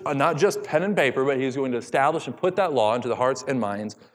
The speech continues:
of men. We see this fulfilled through what? Verse fifteen, "The Holy Ghost is a witness of this." The Holy Ghost is the,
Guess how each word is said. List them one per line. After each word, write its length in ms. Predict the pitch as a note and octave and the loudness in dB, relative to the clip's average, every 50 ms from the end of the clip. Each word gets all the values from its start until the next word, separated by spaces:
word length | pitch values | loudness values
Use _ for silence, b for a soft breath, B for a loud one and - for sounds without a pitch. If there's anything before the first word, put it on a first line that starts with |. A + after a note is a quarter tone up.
| b b b | b b b
of 380 | G#2+ F#2+ G#2 G2+ G2+ G2 G2+ - | -6 -2 0 0 -2 -2 -6 -6
men. 260 | A#2 C3+ C3+ A#2+ A2 | -2 0 0 0 0
We 100 | A2 A2 | -2 -4
see 120 | G#2+ B2+ | -4 -4
this 140 | A#2+ A#2+ - | -6 -6 -6
fulfilled 600 | - B2 A#2 - - E3 D#3 C3 B2 B2 A#2+ - | -6 -6 -6 -2 0 2 4 4 4 2 0 -4
through 220 | - B2+ A#2+ B2 B2 | -2 0 0 0 2
what? 260 | B2 D3 C#3 A2 F#2+ | 2 2 2 2 0
Verse 200 | G#2+ G#2+ G#2 - | -2 -2 -2 -2
fifteen, 380 | - B2 - - E3 B2+ G#2+ | -4 -2 0 0 0 0 0
"The 60 | G#2+ F#2+ | -2 0
Holy 240 | G#2+ A2+ A2+ A2+ | 0 2 2 2
Ghost 260 | A#2 A#2+ B2 A#2+ A#2+ A#2+ | 2 2 2 0 -2 -4
is 80 | A2 | -4
a 20 | A#2+ | -2
witness 320 | D3 G3 A3+ - - - | -2 -2 -4 -6 -10 -12
of 100 | G#2+ G2 | -14 -14
this." 380 | - - - - - - - _ _ _ _ _ _ _ _ _ _ _ _ _ _ - | -16 -16 -20 -20 -20 -20 -20 _ _ _ _ _ _ _ _ _ _ _ _ _ _ -2
The 40 | C3+ | 2
Holy 180 | C#3 D3+ C#3+ C#3 | 4 4 6 6
Ghost 260 | D3+ D#3+ E3 D3 D#3 | 6 6 4 4 2
is 260 | D3+ C#3 B2+ A#2+ A#2 | 2 2 2 0 0
the, 300 | A#2 C3+ C3+ B2 A2+ B | 0 0 0 0 0 B